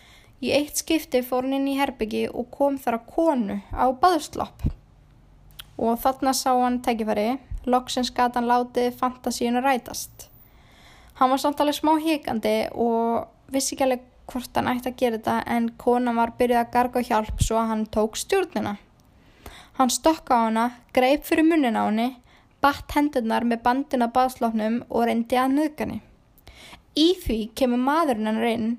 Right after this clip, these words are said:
sem stökk, sem stökk bara út að ná í mat í lobbyinu.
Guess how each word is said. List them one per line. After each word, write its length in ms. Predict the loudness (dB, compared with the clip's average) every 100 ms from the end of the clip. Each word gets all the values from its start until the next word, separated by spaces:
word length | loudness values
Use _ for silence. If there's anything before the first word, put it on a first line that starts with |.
| -8 -12
sem 160 | -4 -4
stökk, 640 | 0 0 0 -10 -20 -20 -20 -20 -18 -6
sem 140 | -4
stökk 320 | 2 0 2 2
bara 140 | 2
út 100 | 2
að 80 | 0
ná 60 | 2 2
í 40 |
mat 380 | 2 2 0 -8
í 220 | -10 -4 2 2
lobbyinu. 400 | 2 -2 -2